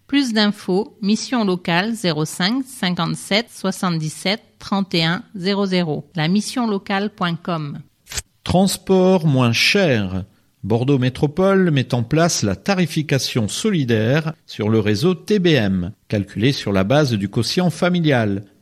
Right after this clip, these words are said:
Speaker 2: Le tarif payé par l'usager est ainsi adapté à son niveau de ressources. Les dossiers sont à déposer en ligne. Plus d'infos, tarification solidaire point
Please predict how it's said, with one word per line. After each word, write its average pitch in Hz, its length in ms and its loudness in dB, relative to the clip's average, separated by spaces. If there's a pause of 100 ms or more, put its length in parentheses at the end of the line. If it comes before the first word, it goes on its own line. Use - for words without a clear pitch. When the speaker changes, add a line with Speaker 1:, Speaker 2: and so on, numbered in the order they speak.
(100)
Speaker 2:
Le 113 120 0
tarif 190 400 2
payé 160 300 2
par 113 200 0
l'usager 139 680 2
est - 140 -2
ainsi 135 360 2
adapté 143 600 0 (120)
à 90 60 -6
son 170 240 0
niveau 151 280 4
de 170 80 2
ressources. 151 720 0 (200)
Les 156 140 4
dossiers 165 420 2
sont 120 320 -2
à 110 80 2
déposer 196 480 0
en 185 140 2
ligne. 104 480 2 (140)
Plus 92 180 -4
d'infos, 160 580 2 (100)
tarification 160 840 0
solidaire 117 800 0 (140)
point 101 380 0